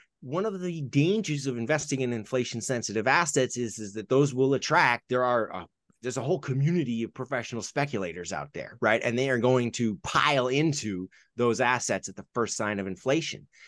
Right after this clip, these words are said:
And as an individual investor, you're probably not going to beat those people in terms of timing, right? So you have a certain amount of downside risk. You shouldn't pile everything into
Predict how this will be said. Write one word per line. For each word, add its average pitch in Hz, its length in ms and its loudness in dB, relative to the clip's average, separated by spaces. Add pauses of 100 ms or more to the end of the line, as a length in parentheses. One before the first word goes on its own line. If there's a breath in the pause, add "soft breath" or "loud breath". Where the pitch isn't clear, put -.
(160 soft breath)
And 131 300 2
as 131 220 -2
an 143 80 2
individual 143 540 0
investor, 151 460 0
you're 127 180 0
probably 147 360 2
not 120 240 0
going 113 220 -2
to 107 80 -6
beat 139 320 -6
those 92 220 -2
people 131 360 -2
in 95 80 0
terms 101 260 -4
of 104 120 -12
timing, 113 440 -2 (220)
right? 107 260 4 (220 loud breath)
So 147 140 4
you 123 180 6
have 127 260 4
a 123 60 0
certain 101 300 -4
amount 110 240 -6
of 90 80 -14
downside 110 580 0
risk. 87 280 -8 (460)
You 123 120 -6
shouldn't 147 340 4
pile 131 400 2
everything 123 480 2
into 110 520 -2